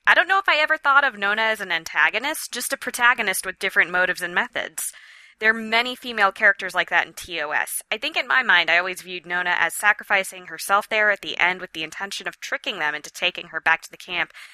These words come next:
and then killing as many as she could. I don't think I ever considered what she, that she was really switching sides in the war. True, she manipulated the men with her magic, but I don't know if I ever considered her a villain."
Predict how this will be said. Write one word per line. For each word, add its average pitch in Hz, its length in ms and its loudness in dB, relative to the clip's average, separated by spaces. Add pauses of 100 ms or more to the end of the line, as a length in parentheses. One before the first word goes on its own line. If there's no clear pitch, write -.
(140)
and 220 140 -6
then 294 140 0
killing 226 340 -4
as 190 100 -6
many 180 260 -4
as 160 60 -8
she - 160 -12
could. 143 340 -4 (640)
I 240 40 4
don't 370 160 0
think 466 160 -4
I 330 100 4
ever 285 180 0
considered 254 460 -6
what 220 220 0
she, 226 300 -8 (280)
that 220 160 2
she 226 140 -2
was 180 180 -2
really 214 180 -2
switching 190 400 -6
sides 208 360 2
in 185 60 -10
the 156 100 -8
war. 160 400 0 (120)
True, 214 460 -2
she 269 240 -6
manipulated 208 580 -4
the 202 80 -8
men 175 220 2
with 190 120 -8
her 180 120 -2
magic, 156 480 0
but - 100 0
I - 100 4
don't 330 120 0
know 320 140 0
if 311 100 -4
I 262 120 0
ever 247 140 -4
considered 233 380 -8
her 208 140 2
a 165 60 -2
villain." 156 420 -2